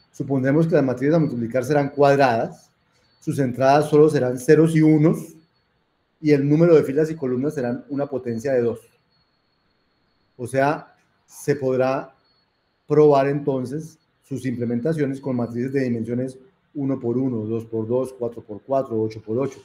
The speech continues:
ciento veintiocho por ciento veintiocho, doscientos cincuenta, o sea, cualquier cosa que sea potencia de dos. Y las matrices son solo de ceros y unos, ¿sí? Las que vamos a,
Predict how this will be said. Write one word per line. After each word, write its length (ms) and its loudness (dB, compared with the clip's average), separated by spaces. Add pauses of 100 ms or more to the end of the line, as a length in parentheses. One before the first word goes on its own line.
(320)
ciento 380 2
veintiocho 260 -4
por 100 -8
ciento 200 -4
veintiocho, 300 -8
doscientos 480 -8
cincuenta, 300 -10
o 20 -18
sea, 160 -6
cualquier 480 0
cosa 240 2
que 80 -6
sea 140 -8
potencia 460 -6
de 100 0
dos. 100 -16 (1000)
Y 80 2
las 160 8
matrices 400 4
son 160 6
solo 200 4
de 100 4
ceros 260 -4
y 60 -4
unos, 200 -6 (2000)
¿sí? 220 -10
Las 180 -8
que 80 -8
vamos 240 -4
a, 320 -2